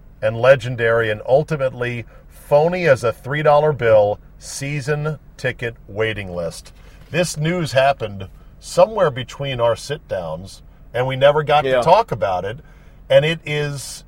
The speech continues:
Speaker 1: it's remarkable on a number of levels. Let me just shut up and say, what's your first reaction to this?
Speaker 2: Well,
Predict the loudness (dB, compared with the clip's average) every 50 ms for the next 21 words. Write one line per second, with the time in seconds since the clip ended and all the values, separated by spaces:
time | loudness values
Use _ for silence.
0 | -10 -10 -8 -6 -6 -4 2 4 6 6 6 4 2 0 0 2 4 4 4 4
1 | 2 -2 -2 -2 -2 -2 -2 -2 -2 -2 -2 0 0 -2 -2 -2 -4 -8 -8 -8
2 | -6 -6 -6 -8 -10 -12 -12 -14 -8 -4 -2 -2 0 -2 -4 -4 -8 -14 -12 -10
3 | -8 -8 -8 -6 -6 -6 -6 -6 -8 -12 -14 -14 -16 -10 -8 -6 -6 -6 -8 -10
4 | -12 -12 -8 -6 -4 -4 -6 -8 -12 -16 -18 -18 -18 -18 -18 -18 -18 -20 -20 -20
5 | -20 -20 -20 -20 -8 4 6 8 8 8 6 2